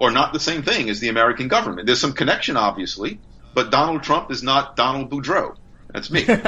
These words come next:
Uh, I, my, my advice, uh, it's not very practical, I suppose, but my advice would be to, to support free markets, including free international markets,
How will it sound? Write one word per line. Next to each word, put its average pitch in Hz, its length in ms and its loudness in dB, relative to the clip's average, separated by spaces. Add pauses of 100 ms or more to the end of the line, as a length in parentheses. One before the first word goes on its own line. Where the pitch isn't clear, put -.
(800)
Uh, 120 480 0
I, 127 40 -14
my, 131 220 0
my 135 200 4
advice, 143 720 2
uh, - 640 -8
it's 135 160 -6
not 135 240 0
very 123 180 2
practical, 120 540 0
I 117 60 4
suppose, 120 380 -4
but 117 100 -8
my 123 160 4
advice 131 480 2
would 117 160 -6
be 120 320 0 (560)
to, 123 440 2 (680)
to 120 420 0 (320)
support - 760 2 (440)
free 151 280 2
markets, 139 580 4
including 135 720 2 (160)
free 131 340 4
international 120 600 0
markets, 110 600 2